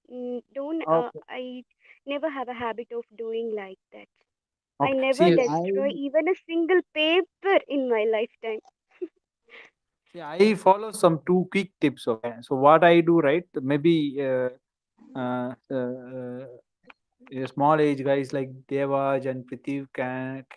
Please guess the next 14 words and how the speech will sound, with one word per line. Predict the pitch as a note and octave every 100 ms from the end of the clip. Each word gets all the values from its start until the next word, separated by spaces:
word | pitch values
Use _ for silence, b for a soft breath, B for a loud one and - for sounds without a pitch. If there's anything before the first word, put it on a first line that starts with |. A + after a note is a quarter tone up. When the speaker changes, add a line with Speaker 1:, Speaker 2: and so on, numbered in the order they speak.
| C#3
Speaker 2:
I'm | C#3 C3+
not | C#3 D3+ D3
sure | D3+ F#3
how | C3+ C#3+ D3 C#3+
it's, | B2 - C#3
uh, | B2
doable. | C3+ C#3 B2+ C#3 G3 b b b _
See, | -
I, | D3+ D3 E3 E3+ D#3 C3+ C#3 D3+
if | C#3+
I | D#3
get | D3 F#3
angry | D#3+ C#3+ D#3+ D#3 D3+
with | D3